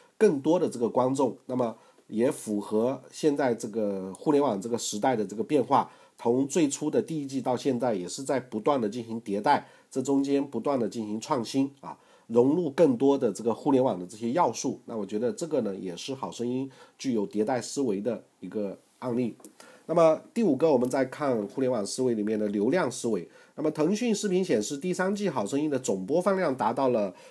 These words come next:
三十八点九亿啊，视频的评论呢达到了一百八十六万。好声音本身的这个优质，造就了如此大的这个流量，在整个娱乐界啊里面也可以说是几乎史无前例的。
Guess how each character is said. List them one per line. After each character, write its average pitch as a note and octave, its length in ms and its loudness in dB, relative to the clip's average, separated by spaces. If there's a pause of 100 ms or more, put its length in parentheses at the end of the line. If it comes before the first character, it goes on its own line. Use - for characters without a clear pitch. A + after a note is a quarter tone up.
三 F#3+ 220 2
十 F#3 100 -6
八 F3+ 160 4
点 D#3+ 220 4
九 G#2 240 2
亿 D#3 320 -6
啊， - 240 -16
视 - 220 -4
频 C3+ 200 2
的 D3 140 4
评 A#2 320 -2
论 F#3 240 6
呢 A#2 100 0 (360)
达 A#2 160 2
到 D3 120 4
了 C3 100 8
一 E3 120 -2
百 A#2+ 160 2
八 F3 160 6
十 E3+ 140 -6
六 G3+ 160 4
万。 D#3 200 8 (380)
好 C3 180 4
声 G#3 160 4
音 A#3 220 2
本 A3+ 180 6
身 A#3 220 4
的 A#3 100 8
这 F3 120 0
个 E3 100 2
优 F3+ 180 2
质， F#3 260 -2
造 D#3+ 220 4
就 C#3+ 180 2
了 A#2+ 100 4
如 A#2+ 200 4
此 - 220 -4
大 D3 220 2
的 A2+ 100 0
这 A#2 100 -6
个 A#2+ 60 -2
流 G2+ 220 -4
量， B2 260 2
在 C#3 160 2
整 G2+ 260 -2
个 D3+ 120 2
娱 B2 160 0
乐 D3+ 120 6
界 C#3+ 240 0
啊 F#2+ 160 -2 (200)
里 G#2 200 -6
面 A#2+ 200 2
也 G2 100 0
可 - 160 -4
以 B2+ 100 2
说 B2 220 -2
是 B2 160 -8
几 G2 180 -10
乎 C3 160 -6
史 C3+ 220 -8
无 F#2 140 -6
前 F#2+ 240 -8
例 C3 120 4
的。 A2 120 -4